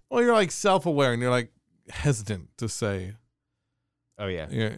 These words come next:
Speaker 1: so that
Speaker 2: Self-conscious.
Speaker 1: Yeah, self-conscious is what I was, I was
Speaker 2: Yeah.
Speaker 1: going for. So I've always been self-conscious about that. You know, ano-, another thing is, uh,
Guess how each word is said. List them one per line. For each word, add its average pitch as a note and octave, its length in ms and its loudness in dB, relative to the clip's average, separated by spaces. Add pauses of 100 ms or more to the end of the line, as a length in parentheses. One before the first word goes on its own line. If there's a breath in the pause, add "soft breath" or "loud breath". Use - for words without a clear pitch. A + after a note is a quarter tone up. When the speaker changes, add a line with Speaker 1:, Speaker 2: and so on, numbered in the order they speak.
(180)
Speaker 1:
so - 220 -10
that A#2 280 -6
Speaker 2:
Self-conscious. A#2+ 720 -2
Speaker 1:
Yeah, B2+ 180 0
self-conscious B2+ 880 -2
is F#2 120 -14
what G#2 100 -6
I F2+ 60 -8
was, F#2 260 -12
I G2+ 60 -10
was F#2+ 120 -12
Speaker 2:
Yeah. A2 140 0
Speaker 1:
going F#2+ 100 -10
for. - 240 -20 (500)
So G#2+ 100 -10
I've G#2+ 80 -8
always A#2 200 -4
been A2+ 140 -6
self-conscious F#2+ 640 -10
about - 220 -18
that. A2 100 -20 (400)
You C3 60 -2
know, F3+ 100 6
ano-, C#3 260 4
another C#3 300 2
thing D3+ 340 0
is, G#2+ 140 -4
uh, F#2 160 -6